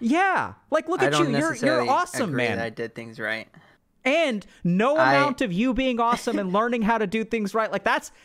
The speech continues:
Speaker 1: that's the <laughs> tragedy of love, my friend, is that no amount of that shit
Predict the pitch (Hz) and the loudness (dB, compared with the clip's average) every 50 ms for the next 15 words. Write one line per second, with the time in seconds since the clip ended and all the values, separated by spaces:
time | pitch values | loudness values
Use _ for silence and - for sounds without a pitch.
0 | - _ - 254 320 - - - 277 196 - - - - 269 285 - - - - | -6 _ 0 0 0 0 -2 -2 -4 -2 -2 2 6 6 6 6 4 0 -4 -2
1 | 254 247 226 - 175 175 202 240 247 - 196 175 147 135 - 151 135 131 113 107 | 0 0 -2 -2 -2 0 0 0 0 0 -2 -2 -2 -2 0 -2 -2 -2 -2 -6
2 | - - - - 208 196 247 247 202 185 170 180 214 277 320 339 320 247 240 233 | -10 -16 -8 -6 -2 0 0 0 0 2 2 4 4 4 4 2 2 2 2 2
3 | 285 302 - 277 233 254 233 226 - - - 240 247 - - | 0 0 -2 -2 -2 -2 -2 -2 -2 -2 -2 -2 -2 -4 -8